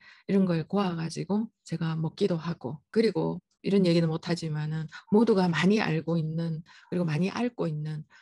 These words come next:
그런 질병이라고 할 수 있는 변비, 어, 장아리 이런 걸 참 많이 했었습니다. 어, 너무 심해서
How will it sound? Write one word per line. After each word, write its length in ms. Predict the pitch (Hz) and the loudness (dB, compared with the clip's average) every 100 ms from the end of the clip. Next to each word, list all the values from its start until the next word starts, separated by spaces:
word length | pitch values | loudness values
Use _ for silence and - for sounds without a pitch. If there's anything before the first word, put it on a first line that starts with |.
| _ | _
그런 140 | 190 | -4
질병이라고 580 | 170 233 247 220 170 165 | 0 2 2 2 0 -4
할 140 | 165 | -6
수 140 | 165 170 | -6 -6
있는 240 | 151 151 | -6 -6
변비, 520 | - 160 156 170 156 151 _ | -4 -2 0 0 -2 -6 _
어, 160 | 156 | -8
장아리 600 | 156 160 165 190 180 151 - | -4 -4 -2 -2 -2 -4 -2
이런 180 | 226 233 | 0 2
걸 100 | 175 | 0
참 180 | - 180 | -4 -4
많이 240 | 156 165 | -4 -4
했었습니다. 640 | 190 180 - 151 151 147 - _ - - _ _ _ _ | -4 -6 -6 -8 -8 -12 -14 _ -20 -20 _ _ _ _
어, 220 | - 156 - | -10 -8 -2
너무 560 | 185 202 220 226 240 | 2 4 4 4 2
심해서 840 | 233 202 185 202 180 160 165 160 | 0 -4 -4 -4 -6 -6 -6 -8